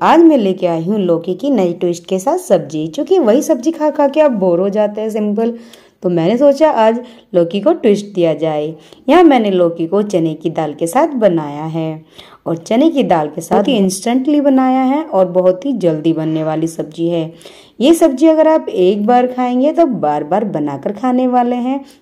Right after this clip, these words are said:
क्योंकि इसका स्वाद बहुत ही अच्छा लगता है, बहुत ही अच्छी लगती है ये सब्जी जब हम चने की दाल के साथ बनाते हैं।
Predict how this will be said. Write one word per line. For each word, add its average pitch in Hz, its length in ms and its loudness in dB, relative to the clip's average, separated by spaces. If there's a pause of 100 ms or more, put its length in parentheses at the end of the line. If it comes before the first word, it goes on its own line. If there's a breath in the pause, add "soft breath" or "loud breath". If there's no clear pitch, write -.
(160)
क्योंकि 170 320 -2
इसका 185 280 0 (160)
स्वाद 247 300 0
बहुत 165 380 -2
ही 285 100 -2
अच्छा 170 360 -6
लगता 156 360 -6
है, 160 380 -6 (540 loud breath)
बहुत 233 320 2
ही 339 80 6
अच्छी 185 340 -2
लगती 190 400 -2
है 185 140 2
ये 170 100 -2
सब्जी 165 440 -8
जब 254 160 -2
हम 262 160 -2
चने 165 260 -2
की 160 140 -6
दाल 160 220 -4
के 175 120 -6
साथ 269 260 -2
बनाते 165 500 -4
हैं। 160 340 -6